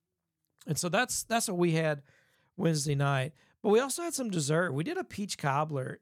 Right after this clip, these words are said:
and I actually took the recipe from our blackberry cobbler that's on our website, blind grilling dot com. Go to the recipe section and scroll down till you get to the blackberry cobbler, smoked blackberry cobbler.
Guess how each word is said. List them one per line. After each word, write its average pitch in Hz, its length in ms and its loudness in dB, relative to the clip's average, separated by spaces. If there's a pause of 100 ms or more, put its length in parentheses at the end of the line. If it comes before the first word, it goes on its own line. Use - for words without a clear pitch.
and 180 360 -2
I 202 220 0
actually 285 260 -4
took - 240 -6
the 196 100 2
recipe 175 580 0
from 160 560 0 (400)
our 147 480 0
blackberry 143 760 0
cobbler 131 460 -2
that's 135 220 -4
on 151 120 0
our 135 120 -2
website, 131 520 -4
blind 139 300 -2
grilling 139 300 -2
dot 131 260 -4
com. 156 440 -4
Go 135 140 -2
to 135 100 -4
the 123 100 -6
recipe 139 480 -4
section 139 580 -4 (420)
and 135 340 -2
scroll 151 220 -2
down 139 240 0
till 147 160 -4
you 143 80 -2
get 139 260 -2
to 147 340 0
the 139 240 -2
blackberry 143 720 -2
cobbler, 131 480 -4
smoked 170 640 -6
blackberry 143 600 -4
cobbler. 123 540 -8